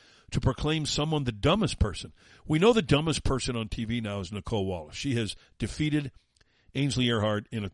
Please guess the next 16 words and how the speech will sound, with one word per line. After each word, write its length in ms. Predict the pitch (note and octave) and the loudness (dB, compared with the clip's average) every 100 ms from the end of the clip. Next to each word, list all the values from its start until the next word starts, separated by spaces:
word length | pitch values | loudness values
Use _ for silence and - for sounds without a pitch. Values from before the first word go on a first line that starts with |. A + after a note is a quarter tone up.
| _ - | _ -6
championship 580 | C#3+ B2+ B2 - A2 | -4 -2 -2 -2 -2
round 260 | A2 G#2+ G#2 | -2 0 -2
that 60 | G2 | -4
was 240 | F#2+ - - | -6 -6 -4
epic. 400 | B2+ - - - _ _ _ _ _ _ _ _ _ _ - | -4 -4 -8 -20 _ _ _ _ _ _ _ _ _ _ -4
I 40 | |
mean, 100 | A#2+ | -2
if 60 | A2+ | 0
you 100 | F3 | 4
put 200 | E3+ - | 4 4
clips 320 | - E3+ - | -2 -2 0
of 100 | A#2+ | 0
those 260 | A#2+ D3 - | 2 2 0
two 140 | D3+ | -4
together, 340 | B2 A#2 B2 B2 | -2 -2 -2 2
whew! 380 | - G4+ - | 10 10 8